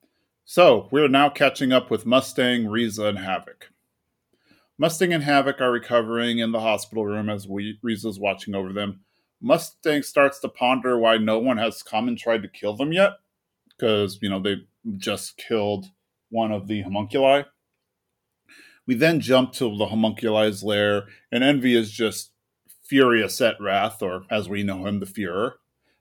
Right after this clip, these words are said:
uh, for not killing Mustang when he had a chance.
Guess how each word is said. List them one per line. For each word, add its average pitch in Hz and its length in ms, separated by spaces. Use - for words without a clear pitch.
uh, 123 120
for 127 160
not 120 380
killing 107 320
Mustang 110 460
when 110 100
he 101 60
had 95 160
a - 20
chance. - 520